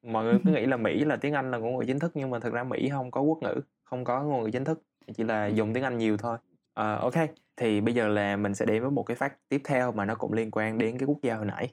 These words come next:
Speaker 1: đó là Papua New Guinea. Thì trong tám trăm năm mươi hai
Speaker 2: Ừ.
Speaker 1: ngôn ngữ của cái quốc đảo này thì có một cái ngôn ngữ nó chỉ có mười hai chữ cái thôi.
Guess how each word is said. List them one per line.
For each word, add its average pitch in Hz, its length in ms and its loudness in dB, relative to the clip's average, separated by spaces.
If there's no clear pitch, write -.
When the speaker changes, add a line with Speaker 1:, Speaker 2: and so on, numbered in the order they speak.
Speaker 1:
đó 123 60 -6
là 110 300 0
Papua 120 220 0
New 120 100 0
Guinea. 127 280 2
Thì 104 340 4
trong 113 300 -4
tám 127 240 0
trăm 127 180 -2
năm 117 140 0
mươi 120 100 6
hai 117 200 4
Speaker 2:
Ừ. 113 40 -2
Speaker 1:
ngôn 117 160 0
ngữ 131 340 0
của 117 460 -2
cái 104 320 -2
quốc 147 140 0
đảo - 200 0
này 98 300 0
thì 98 200 2
có 104 220 -2
một 135 120 0
cái 123 120 0
ngôn 120 180 -2
ngữ - 220 0
nó 131 80 -4
chỉ 127 120 -6
có 117 140 -2
mười 120 240 4
hai 110 240 0
chữ 95 120 -4
cái 107 240 0
thôi. 117 220 -2